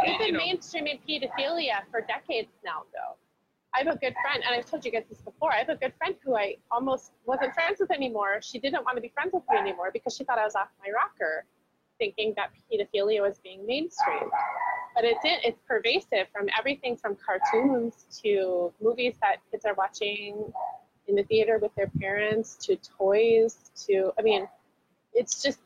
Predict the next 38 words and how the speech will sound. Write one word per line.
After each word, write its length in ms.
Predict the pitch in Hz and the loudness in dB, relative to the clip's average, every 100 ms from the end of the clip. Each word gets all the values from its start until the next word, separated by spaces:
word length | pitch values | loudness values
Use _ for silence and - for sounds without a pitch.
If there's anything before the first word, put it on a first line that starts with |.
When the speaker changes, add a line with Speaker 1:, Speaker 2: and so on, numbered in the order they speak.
| - | 0
Speaker 1:
everywhere. 500 | 285 - 214 170 80 - - - - | 2 4 2 2 -2 0 -2 -4 -2
So 160 | 262 | 2
it's 180 | 254 - | 2 0
something 320 | 285 277 349 | -6 -4 0
that's 200 | 330 285 | 0 0
being 240 | - 240 220 | -2 0 0
norm-, 240 | 214 262 - | 0 -2 -2
been 140 | 233 226 | 0 2
normalized 580 | 233 320 254 170 180 - | 2 2 2 2 0 -2
for 120 | 202 | -2
a 80 | 190 | 2
really 280 | 220 220 226 196 | 4 4 4 2
long 180 | 185 190 | -2 -4
time. 340 | - 240 220 | -6 0 0
Speaker 2:
Oh, 20 | 180 | 0
yeah. 100 | 202 | 0
Speaker 1:
And 100 | 202 | 2
now 160 | 214 | 2
we're 120 | 220 | 2
seeing 440 | 220 - 214 214 202 | 0 0 0 2 0
the 100 | 202 - | -2 0
push 200 | 240 - | -2 0
in 60 | |
the 80 | 220 | 0
L 120 | 208 208 | 0 0
G 80 | 202 | -2
B 160 | 196 - - | -6 -6 0
T, 300 | 285 294 - _ _ | 2 2 -2 _ _
not 240 | 285 294 - | 2 2 4
by 220 | 240 294 | 4 4
the 120 | 277 | 4
L 120 | 233 226 | 2 0
G 120 | 214 | 0
B 140 | 190 | -2
T, 300 | 185 - 175 170 | -6 -2 -2 2
but 160 | 220 | 0
by 220 | 220 214 214 - | 2 0 0 -4
pedophile, 600 | 247 - 202 190 185 | -6 -2 2 4 4